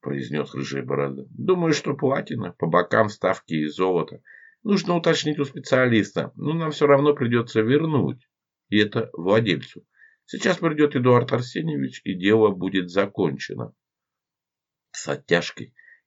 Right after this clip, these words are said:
и явным мысленным неудовольствием произнесла Карина Карловна, очарованная магией редчайшего артефакта. "А если", начал Рыжая Борода. "А если то товарищи?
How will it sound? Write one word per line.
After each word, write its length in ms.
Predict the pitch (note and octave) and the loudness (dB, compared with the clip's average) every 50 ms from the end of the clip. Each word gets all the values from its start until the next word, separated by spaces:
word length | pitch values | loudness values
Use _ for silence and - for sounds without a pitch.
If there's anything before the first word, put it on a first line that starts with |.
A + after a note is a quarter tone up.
| _ - | _ -4
и 60 | G#2 | -4
явным 480 | G2 F#2 F2+ F#2 D#2+ D2 C#2+ D2+ D2+ D2+ | -4 -2 -2 -4 -6 -6 -6 -6 -4 -2
мысленным 520 | D#2+ F2 F2+ - - D2+ D2 D2+ D2+ C#2+ | -2 -2 -2 -4 -6 -8 -6 -6 -6 -4
неудовольствием 760 | C#2+ C#2+ C#2+ C#2+ C2+ D2 D2 D#2 E2+ F#2 - - - G2 F#2 - | -4 -4 -4 -4 -2 -2 0 0 0 0 0 -2 -4 -4 -4 -2
произнесла 540 | - F2 E2+ C#2+ C#2 E2 D#2+ - E2+ E2 | -2 -2 -2 -2 -2 -4 -2 0 0 0
Карина 400 | D#2 - D#2+ D#2 E2+ D#2+ D#2 D2+ - _ _ | 2 2 2 2 0 0 -4 -6 -8 _ _
Карловна, 680 | - - F#2 F2+ D#2 C2+ C#2 C2+ B1 A#1+ B1 - B2 - _ _ _ _ _ - | -2 2 2 4 4 2 0 -2 -4 -4 -4 -6 -8 -10 _ _ _ _ _ -10
очарованная 1000 | - B2 - - F#3+ F3 D#3 C3 A2 G2 F#2+ F2+ F2 F2 F2+ E2+ E2 D2+ D2 - _ _ _ _ _ - | -8 -4 0 2 2 4 4 4 4 4 4 2 0 0 -2 -4 -4 -6 -8 -10 _ _ _ _ _ -4
магией 560 | D#2 F2 F#2+ F#2+ F2 D2+ C#2 D2 D2+ C#2+ C#2 | 0 4 4 4 4 4 2 0 0 0 0
редчайшего 800 | C2+ D2+ D#2+ - - - - E2+ C#2+ B1+ - - D2 C#2 C2+ B1 | 0 -2 -4 -6 -2 2 2 2 2 2 -2 -4 -4 -4 -4 -4
артефакта. 760 | - - - - - E2 E2 - - E2+ - - - - - - _ _ _ _ _ _ _ _ _ _ _ _ _ _ _ - | -4 -6 -6 -8 -10 -14 -10 -6 -4 -4 -4 -6 -10 -20 -20 -20 _ _ _ _ _ _ _ _ _ _ _ _ _ _ _ -10
"А 160 | A#1+ B1 E2 | -6 -4 0
если", 600 | E2+ F#2+ A2 A2+ - - - G2+ F2 C#2+ - _ _ _ _ _ _ _ _ _ _ - | 2 4 4 4 2 0 -4 -4 -4 -6 -8 _ _ _ _ _ _ _ _ _ _ -6
начал 360 | C2 C#2+ C#2 C#2 - C#2 C#2 | -4 -4 -4 -4 -4 -6 -6
Рыжая 340 | C2+ D2 C#2+ C#2 C#2+ C#2+ C#2 | -4 -6 -6 -4 -4 -6 -4
Борода. 460 | B1+ B1 C2 C2 B1+ B1 B1 B1+ - _ _ | -4 -4 -4 -4 -4 -4 -6 -10 -12 _ _
"А 140 | - F2+ G2 | 0 4 4
если 580 | A2+ B2+ D#3+ F#3 G3 - - D#3+ C3+ C#3 - - _ _ | 6 6 4 2 0 -4 -8 -10 -10 -10 -12 -18 _ _
то 140 | - A#2+ A#2+ | -2 0 0
товарищи? 680 | A#2+ - A#2+ G2+ F#2 F2+ E2+ D#2+ D2 - - - - _ | 4 4 4 4 4 4 2 2 -2 -6 -10 -18 -20 _